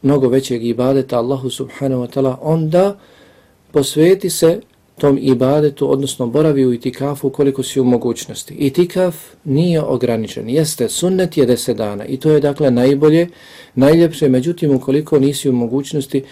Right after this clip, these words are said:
možeš boraviti u itikafu dan i noć. Možeš nekoliko dana, nekoliko noći, možeš nekoliko samo dana i slično.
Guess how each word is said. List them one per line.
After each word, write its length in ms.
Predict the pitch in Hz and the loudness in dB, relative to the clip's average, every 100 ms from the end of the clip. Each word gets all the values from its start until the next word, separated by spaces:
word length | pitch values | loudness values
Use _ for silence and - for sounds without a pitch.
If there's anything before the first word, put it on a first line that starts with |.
| - - - | -20 -14 -4
možeš 340 | 185 202 156 | -2 0 0
boraviti 520 | 131 135 135 120 120 | 2 2 2 0 -2
u 80 | 120 | -2
itikafu 720 | 113 110 - 120 123 - 135 - | -2 -6 -10 -6 -6 -6 -10 -8
dan 380 | 120 127 127 131 | -2 0 0 -2
i 140 | 135 | 0
noć. 440 | 139 156 - - - _ _ _ _ _ _ _ - | 2 2 -2 -10 -20 _ _ _ _ _ _ _ -6
Možeš 380 | 131 143 135 147 | -2 -2 -4 -4
nekoliko 560 | 147 151 143 139 139 | -4 2 2 2 0
dana, 340 | 123 123 117 104 | -2 -2 -4 -4
nekoliko 540 | 135 139 135 131 123 | -6 -2 -2 -2 -2
noći, 340 | 120 117 131 | -2 -4 -8
možeš 220 | 131 139 165 | -8 -6 -2
nekoliko 440 | 160 156 147 143 | 0 2 2 0
samo 300 | - 156 139 | -2 0 0
dana 320 | 123 139 131 - - - - | 2 2 2 -4 -12 -20 -4
i 100 | 139 | -2
slično. 540 | - 151 160 - 175 | 2 2 2 4 2